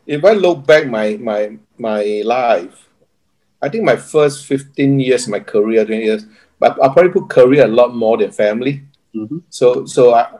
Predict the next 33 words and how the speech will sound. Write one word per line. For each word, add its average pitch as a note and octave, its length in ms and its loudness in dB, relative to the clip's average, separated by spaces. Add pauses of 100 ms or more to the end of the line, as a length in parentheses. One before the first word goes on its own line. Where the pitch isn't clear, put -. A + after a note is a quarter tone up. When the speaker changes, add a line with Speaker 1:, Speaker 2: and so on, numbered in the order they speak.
Speaker 1:
so C3 200 0
the A#2 80 0
question D3+ 360 0
is A2+ 160 -6
really B2 560 -4 (100)
what's B2+ 260 0
important. G#2 580 -2 (100)
I, G#2+ 100 -6
I, G#2 340 -4
I G#2 60 -6
thought - 160 -4
about - 320 -4 (380)
it, G#2+ 140 -16
the, G2 180 -8 (240)
the G#2 60 -8
importance G#2+ 480 0
of F#2+ 80 -2
it. C#3 220 0 (260)
Speaker 2:
Yeah. A#2+ 200 -6 (260)
Speaker 1:
I D#3 140 8
also G3 320 4
have A#2+ 280 0
this C3 340 -4 (960)
in A#2 100 -4
my A2 120 -2
mind. A#2+ 400 -4 (420)
I B2+ 80 2
do C3 220 -2
not E3 200 -2
believe B2 360 -4
in G2+ 160 -6
work-life G#2 400 -2
balance. G#2 500 -8